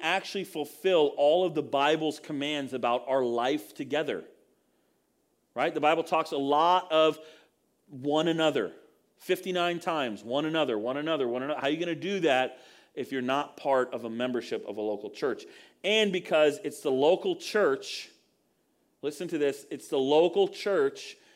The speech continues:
that the Bible authorizes to publicly recognize and affirm who is the church on planet Earth. Not you by yourself.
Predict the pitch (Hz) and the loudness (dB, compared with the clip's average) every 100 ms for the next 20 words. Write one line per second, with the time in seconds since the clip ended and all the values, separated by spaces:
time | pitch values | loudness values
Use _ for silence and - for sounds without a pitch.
0 | _ _ _ 120 139 143 - 143 147 147 | _ _ _ -4 0 0 0 -2 4 4
1 | 170 190 - - 160 175 - 147 131 123 | 6 2 -2 -2 0 0 0 0 4 4
2 | 120 135 127 - 151 - - - 170 185 | 2 -2 -6 -6 -6 -6 -12 -4 0 0
3 | 185 190 175 143 139 175 180 202 175 185 | 0 -2 -2 -2 2 2 2 -4 -2 2
4 | 185 180 180 - - - _ - 151 156 | 4 4 2 -4 -20 -20 _ -4 0 0
5 | 151 - - 196 170 143 139 143 - _ | -2 -6 0 2 4 2 0 -4 -10 _
6 | _ - 185 196 202 202 - 165 170 165 | _ -2 2 2 2 0 0 4 4 4
7 | 165 - - 147 - 180 131 123 - - | -2 -14 -8 -8 -2 0 0 -2 -10 -18
8 | _ _ 131 139 139 - 135 135 - 127 | _ _ -4 -2 -2 -4 -4 -4 -4 -2
9 | 92 - - _ _ _ _ _ _ _ | -4 -8 -20 _ _ _ _ _ _ _
10 | _ _ 117 143 165 156 175 156 156 156 | _ _ -2 -2 -2 -4 0 2 2 0
11 | - 131 90 - | 0 0 0 -6